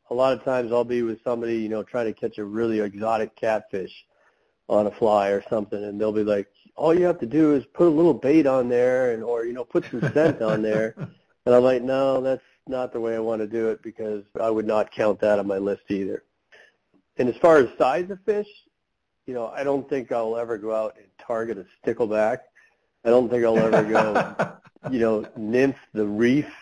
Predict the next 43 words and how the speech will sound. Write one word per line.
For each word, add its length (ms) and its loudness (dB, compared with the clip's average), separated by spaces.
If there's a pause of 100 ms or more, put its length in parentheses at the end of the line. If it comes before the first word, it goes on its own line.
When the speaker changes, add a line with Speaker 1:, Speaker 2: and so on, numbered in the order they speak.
(220)
Speaker 1:
you 180 -2
know, 220 2
in 80 0
the 140 0
ocean. 280 0
I 120 0
heard 220 0
there's, 180 -4 (600)
I 80 2
heard 200 6
there's 280 2
somebody 500 2
somewhere 320 -2
in 80 -2
this 200 -6
world 340 0
that's 160 -6 (140)
trying 300 -2
to 80 -6
rack 320 -2
up 200 -8
species 440 -6
by 160 0
nymphing 440 0
the 80 -4
reef, 340 4 (640)
catching, 360 4
you 60 2
know, 260 2
the, 240 -2
the 160 -6
aquarium 540 2
fish, 260 -6
and 260 -8
that's 240 0
cool. 280 2
It's 100 -8
probably 220 4
pretty 220 -4
fun, 360 2
but 200 -10 (680)
that's 280 -2
not 440 4